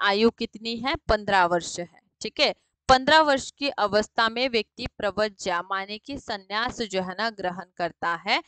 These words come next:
और जो संन्यास ग्रहण करते हैं इनको कहा जाता है श्रामणेर। क्या कहा जाता है, श्रामणेर कहा जाता है। संघ में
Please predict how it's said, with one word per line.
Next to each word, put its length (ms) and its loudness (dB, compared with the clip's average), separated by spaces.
और 280 2
जो 340 6
संन्यास 600 -2
ग्रहण 360 -6
करते 340 -2
हैं 240 -2
इनको 340 -10
कहा 320 -12
जाता 400 -6
है 180 -12
श्रामणेर। 840 -6
क्या 140 2
कहा 300 -4
जाता 380 -4
है, 180 -14
श्रामणेर 760 -6
कहा 200 -14
जाता 540 -12
है। 120 -4
संघ 320 0
में 280 4